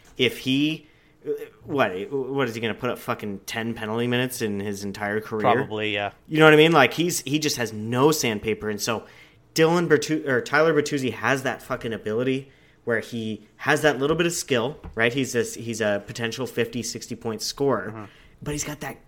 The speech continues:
Speaker 1: sandpaper where he just fits in perfectly with those two finesse guys.
Speaker 2: Yep.
Speaker 1: Um, so this is a, this is a perfect position for him. Um, I love that top line.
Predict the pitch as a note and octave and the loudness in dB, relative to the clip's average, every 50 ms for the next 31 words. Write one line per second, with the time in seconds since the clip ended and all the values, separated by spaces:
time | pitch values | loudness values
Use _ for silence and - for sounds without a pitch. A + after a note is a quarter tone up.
0 | _ - - - - E3+ E3+ F#3 F3 B2+ C3+ C3 B2 B2 A2+ A2 A2 G#2+ G#2 A#2+ | _ -8 -6 -4 -4 -2 -2 -2 -2 -2 -2 -4 -2 -2 -2 -2 0 -2 -2 -4
1 | B2 A#2+ B2+ - - - - D3 C#3+ - - A2+ G#2 - - - - E3 D#3+ - | -4 -6 -6 -8 -8 -4 -2 -2 -2 -2 -4 -8 -8 -10 -12 -8 -4 -4 -4 -4
2 | - A2+ - A2+ G#2 G#2 G2 G#2+ G#2 - - - C3 A2 - A2+ G2+ F#2+ F2+ - | -4 -6 -6 -6 -6 -6 -8 -8 -10 -12 -12 -12 -14 -12 -12 -12 -12 -12 -12 -12
3 | - G2 F#2+ A#2+ C#3+ - - - - - - - _ _ - A2 A2 G#2 G2 F#2+ | -12 -6 -4 -2 -2 -4 -6 -10 -20 -20 -20 -20 _ _ -6 -4 -2 -2 -2 -4
4 | F2+ - - - - D3+ D#3 D3 B2 A2 - B2 C#3 D3+ D3+ C3 A#2 - - - | -6 -10 -18 -8 -2 0 0 0 0 -2 -2 -2 -2 0 0 0 -2 -2 0 2
5 | D#3+ D#3 E3 D3+ C#3+ D3+ C3 C3+ C#3+ C3+ C#3 B2+ A#2 B2 A#2+ A#2+ A#2+ A#2+ A#2 A2+ | 4 4 4 2 -2 0 0 0 0 0 -2 -4 -4 -4 -2 -2 -2 -2 -4 -6
6 | - - - - - _ _ - A#2+ A2+ A2 A2 G#2+ G#2 - E3 F3+ D3 A2+ A#2+ | -10 -16 -20 -20 -20 _ _ -4 0 2 2 2 0 -2 -4 -6 -4 0 0 0
7 | D3 C3+ G#2+ F#2+ - - G2+ F#2+ - - G2 F#2 F2+ F2 G#2 | 2 2 0 -4 -4 -6 -10 -10 -10 -10 -12 -12 -12 -14 -18